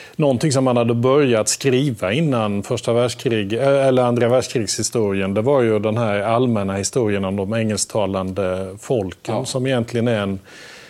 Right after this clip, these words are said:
Speaker 1: en, eh, ja, ett försök att kartlägga hur den, eh, individuella frihetens politiska tradition ser ut.
Speaker 2: Absolut.
Speaker 1: Och den började han skriva på trettiotalet, men den ges ut, avslutas och ges ut på nittonhundrafemtiotalet.
Speaker 2: Ja.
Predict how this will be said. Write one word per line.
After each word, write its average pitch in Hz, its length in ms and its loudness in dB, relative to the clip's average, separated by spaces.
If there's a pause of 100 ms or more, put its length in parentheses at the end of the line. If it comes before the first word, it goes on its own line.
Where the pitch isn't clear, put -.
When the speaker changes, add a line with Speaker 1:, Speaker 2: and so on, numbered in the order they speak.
(120)
Speaker 1:
en, 107 320 0
eh, 98 480 -2 (140)
ja, 165 300 0
ett 123 100 -4
försök 127 440 0
att 110 100 -4
kartlägga 101 760 0
hur 107 240 0
den, 104 380 -2
eh, 98 360 -2 (220)
individuella 120 840 2
frihetens 113 920 -2
politiska 110 720 -2
tradition 92 1000 -4
ser 107 300 -4
ut. 110 220 -6 (220)
Speaker 2:
Absolut. - 520 -10 (240)
Speaker 1:
Och 131 100 0
den 123 180 2
började 113 160 4
han 113 80 0
skriva 127 240 0
på 107 120 -6
trettiotalet, 107 720 -2
men 104 140 -2
den 95 360 -2
ges 110 260 -2
ut, 98 380 -2
avslutas 123 580 -2
och 113 60 -2
ges 95 180 -2
ut 104 200 -4
på - 80 -8
nittonhundrafemtiotalet. 98 1080 -8
Speaker 2:
Ja. - 340 -20